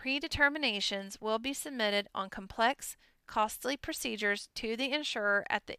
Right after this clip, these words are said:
earliest time possible. So let's work together. Get to know more about our dental pre-certification and predetermination services. Call us at one eight hundred,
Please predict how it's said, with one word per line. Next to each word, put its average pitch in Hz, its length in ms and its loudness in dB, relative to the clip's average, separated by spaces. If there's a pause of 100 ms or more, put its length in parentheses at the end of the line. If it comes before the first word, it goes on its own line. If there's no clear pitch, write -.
(140)
earliest 214 540 0
time 190 240 -8
possible. - 640 -6 (520)
So - 200 -2
let's 220 240 6
work 254 160 2
together. 202 560 -2 (420)
Get 233 160 0
to 330 160 -2
know 294 240 2
more 233 340 6
about 208 300 4
our 185 100 2
dental 226 380 -2
pre-certification 262 1120 0
and 196 180 -2
predetermination 240 920 -4
services. 185 680 -4 (640)
Call 254 240 8
us 330 260 2
at 220 320 8
one 202 220 2
eight 202 140 -4
hundred, 311 400 0